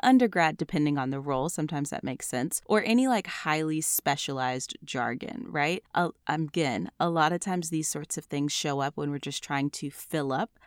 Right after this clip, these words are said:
the resume, the one-page resume, and it's just really not necessary. And it does make your job a little bit harder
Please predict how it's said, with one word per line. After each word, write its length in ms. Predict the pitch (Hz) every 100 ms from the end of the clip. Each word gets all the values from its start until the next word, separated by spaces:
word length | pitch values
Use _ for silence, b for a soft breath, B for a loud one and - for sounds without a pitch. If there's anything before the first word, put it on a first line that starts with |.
| b
the 260 | - 151 139
resume, 480 | 127 131 165 233
the 160 | 269 156
one-page 540 | 139 127 143 156 139
resume, 420 | 135 131 165 185 -
and 120 | 196
it's 140 | 214 -
just 260 | 285 269
really 240 | 214 196 175
not 260 | 147 143
necessary. 760 | 139 131 - - - 82 80 80
And 140 | - 220
it 60 |
does 220 | 226 240 247
make 260 | 262 226
your 260 | 175 180 220
job 360 | - 196 202 185
a 80 | 175
little 260 | 175 190
bit 160 | 170 -
harder 580 | - 214 254 214 170